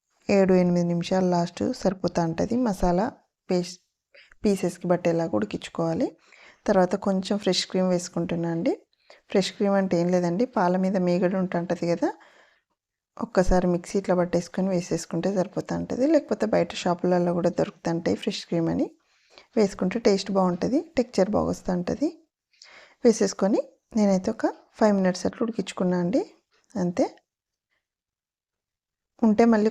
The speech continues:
కొంచెం కొత్తిమీర వేసేసుకొని స్టవ్ ఆఫ్ చేసేసుకోవడమే. అంతే,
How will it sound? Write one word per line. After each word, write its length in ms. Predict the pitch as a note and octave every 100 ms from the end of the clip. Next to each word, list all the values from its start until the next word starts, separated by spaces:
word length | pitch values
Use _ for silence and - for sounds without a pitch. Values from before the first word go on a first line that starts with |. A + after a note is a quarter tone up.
| G#3+
కొంచెం 200 | G3 G3+
కొత్తిమీర 380 | F#3+ F#3 F#3 F#3+ F#3+
వేసేసుకొని 520 | F3+ - F#3 - G3+ E4+
స్టవ్ 220 | - A3+ F#3
ఆఫ్ 100 | F3+
చేసేసుకోవడమే. 760 | E3 - E3+ - F#3 E3+ F#3 C#4+ - _ _ A3
అంతే, 260 | A3 G#3+